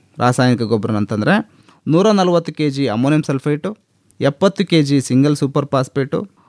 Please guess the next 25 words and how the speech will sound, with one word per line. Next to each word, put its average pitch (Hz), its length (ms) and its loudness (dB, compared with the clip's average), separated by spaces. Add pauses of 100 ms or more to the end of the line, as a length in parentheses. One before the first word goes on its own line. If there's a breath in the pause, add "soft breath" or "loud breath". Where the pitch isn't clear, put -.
(140)
ಹದಿಮೂರು 202 480 2
ಕೆ 165 160 0
ಜಿ 151 140 0
ಮ್ಯೂರೇಟ್ 143 320 2
ಆಫ್ 139 120 -2
ಪೊಟ್ಯಾಷ್ 139 460 0 (540)
ಅಥವಾ 185 180 -4
ಪೊಟ್ಯಾಷ್ 147 420 -2
ಅಂತ 123 120 -2
ಕರಿತೀವಿ. 107 400 -6 (680 soft breath)
ಪೊಟ್ಯಾಷ್ನ 175 440 2
ನಾವು 151 320 -2
ಒಂದು 143 240 2
ಎಕರೆಗೆ 160 460 0 (280)
ಒಂದು 175 400 0
ಬೆಳೆಗೆ 160 380 2
ಬೆಳಿಬೇಕು, 110 460 -4 (380)
ಒಂದು 131 320 -2
ಬೆಳೆಗೆ 156 240 2
ಹಾಕಬೇಕು. 123 520 -4 (560 soft breath)
ಈಗ 147 80 -4
ಮರಗಡ್ಡಿ 160 460 4
ಪದ್ಧ-, 175 320 0
ಪದ್ಧತಿಲಿ 170 380 0
ಬಂದಾಗ, 135 340 0